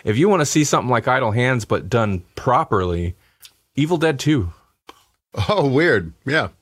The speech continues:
Speaker 1: Yeah. It's a, it's a great horror comedy and also kind of a weird movie because it is essentially a sequel, but at the same time,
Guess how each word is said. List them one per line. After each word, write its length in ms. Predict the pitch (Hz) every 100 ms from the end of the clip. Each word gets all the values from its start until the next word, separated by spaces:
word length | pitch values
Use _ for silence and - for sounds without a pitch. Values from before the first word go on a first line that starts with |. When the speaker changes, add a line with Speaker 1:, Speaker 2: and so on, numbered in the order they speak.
| -
Speaker 1:
Yeah. 300 | 123 139 113 - _ _ -
It's 240 | 131 -
a, 360 | 143 143 147 147
it's 200 | 147 151 -
a 80 | 143
great 380 | 131 170 151 -
horror 320 | 123 151 147
comedy 380 | 151 147 147 147
and 100 | 143
also 200 | 147 156
kind 160 | 165
of 60 | 143
a 20 |
weird 260 | 143 135 143
movie 220 | 131 131
because 340 | 98 104 120 107
it 80 | 117
is 120 | 110
essentially 540 | 113 - 135 - 123 87
a 40 |
sequel, 600 | 104 - 170 - 127 117 - _
but 120 | - 117
at 80 |
the 60 | 113
same 200 | 113 131
time, 420 | 123 131 120 110